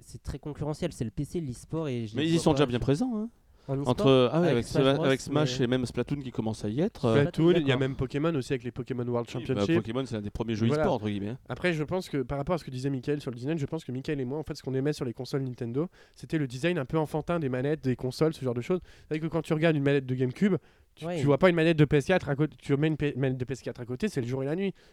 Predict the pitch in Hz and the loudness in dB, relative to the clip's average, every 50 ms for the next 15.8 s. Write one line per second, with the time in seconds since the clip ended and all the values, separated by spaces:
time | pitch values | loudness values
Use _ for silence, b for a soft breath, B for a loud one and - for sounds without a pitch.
0 | b b - 123 123 123 135 151 190 175 165 139 - 139 - 156 156 151 - - | b b -6 -6 -4 -2 -2 -2 -2 -4 -4 -6 -6 -6 -2 -2 -2 -2 -2 -4
1 | 170 156 - 165 151 b b b b b - 117 - - 123 123 147 160 - - | -6 -4 -4 -6 -6 b b b b b -10 -10 -6 -4 -2 0 0 -2 -2 -2
2 | - 113 139 147 165 - - _ 120 113 - 120 - 139 120 113 - 113 - - | 0 0 0 0 -2 -6 -6 _ -8 -8 -6 -8 -8 -8 -8 -8 -10 -10 -6 -6
3 | 117 110 - - 120 - - 143 135 113 - 113 107 - - _ - 113 107 107 | -8 -8 -6 -10 -8 -6 -4 -4 -4 -4 -6 -12 -16 -16 -12 _ -8 -6 -6 -6
4 | 104 107 104 104 101 - 143 160 180 b b b b b b b 131 139 165 - | -6 -4 -6 -6 -6 -6 -6 -8 -8 b b b b b b b -4 -4 -4 -4
5 | 160 143 - - 120 113 131 151 147 139 135 123 113 110 107 104 101 - - 113 | -8 -8 -6 -6 -6 -2 -2 -2 -2 -2 -2 -4 -4 -4 -6 -8 -12 -14 -10 -8
6 | 113 113 - - - - 196 - - - - - - _ _ _ _ _ _ _ | -8 -8 -8 -8 -6 -6 -6 -6 -8 -14 -18 -20 -20 _ _ _ _ _ _ _
7 | - - - - - 160 151 - - - 123 117 117 113 110 - - 87 - _ | -12 -12 -10 -8 -8 -8 -8 -6 -4 -4 -2 -2 -2 -4 -6 -6 -8 -10 -14 _
8 | _ _ _ _ _ _ - 139 156 151 147 139 151 143 - 208 208 - 190 175 | _ _ _ _ _ _ -4 0 0 0 2 2 0 2 4 2 2 4 2 0
9 | 165 147 143 147 143 143 135 135 131 156 165 170 180 180 180 165 - - 143 139 | 2 2 2 2 2 2 0 0 2 2 2 2 2 2 0 0 -2 -4 -6 -6
10 | - - 151 147 139 131 - 143 127 127 123 - 156 165 175 143 117 113 113 117 | -4 -4 -4 -4 -4 -2 -4 -2 -2 -2 -2 -2 -2 -2 -2 -2 -4 -6 -6 -6
11 | 127 127 - - 151 143 139 131 - 127 113 110 - 120 113 - - - 175 170 | -8 -10 -8 -10 -14 -12 -12 -12 -10 -10 -10 -8 -8 -8 -8 -4 -4 -4 -2 -2
12 | 135 113 107 104 98 98 104 117 131 120 127 143 151 151 143 135 131 131 131 131 | -2 -4 -4 -6 -10 -10 -6 -4 -4 -2 -2 -2 -2 -2 -4 -6 -6 -6 -6 -8
13 | 123 _ _ - - 208 226 220 190 151 131 123 - 104 104 110 113 113 110 - | -10 _ _ -12 -10 -8 -6 -4 -4 -4 -4 -4 -8 -6 -4 -4 -4 -4 -4 -8
14 | 127 - - 190 196 170 135 123 110 - - 113 117 113 120 127 151 165 - - | -12 -10 -8 -6 -4 -2 -4 -4 -6 0 0 0 2 2 0 0 0 -2 -4 -6
15 | 131 123 147 156 151 - - 113 107 123 123 - 120 120 120 113 | 0 0 2 2 2 4 4 6 6 6 6 6 6 6 6 6